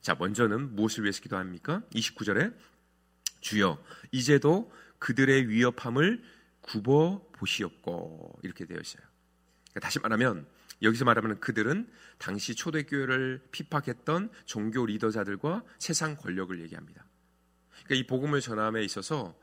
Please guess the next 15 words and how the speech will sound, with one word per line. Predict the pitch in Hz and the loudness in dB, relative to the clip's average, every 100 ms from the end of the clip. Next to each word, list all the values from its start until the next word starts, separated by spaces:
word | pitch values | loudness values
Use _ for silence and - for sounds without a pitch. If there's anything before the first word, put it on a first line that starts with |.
| - - - - _ _ | -18 -16 -16 -18 _ _
예수님께서 | 110 123 131 120 123 | 0 0 -4 -6 -4
이미 | 127 127 127 131 _ _ | -4 -4 -6 -10 _ _
복음서에서 | 110 123 120 123 113 95 | -4 -2 -2 -4 -2 -2
예견했던 | 95 117 107 104 98 | -2 -2 -4 -6 -8
것처럼 | 95 123 160 196 | -8 -8 -8 -6
이들을 | 107 117 113 | -4 0 -2
핍박하던 | 110 - 208 - 147 120 | -2 -6 -8 -10 -10 -10
사람들이 | - 98 - - | -10 -12 -12 -14
있었어요. | - - - _ _ _ _ _ _ _ - | -14 -18 -20 _ _ _ _ _ _ _ 0
그러니까 | 147 | 2
이들, | 147 165 165 160 | 4 6 6 6
이들의 | 160 147 160 | 0 0 0
핍박과 | 151 - - 156 - 151 147 143 | -2 -6 -6 -6 -2 -2 -2 -4
공격 | 120 117 131 | -4 0 -2
속에서도 | - 127 127 131 180 240 | -2 -8 -6 -2 -2 -4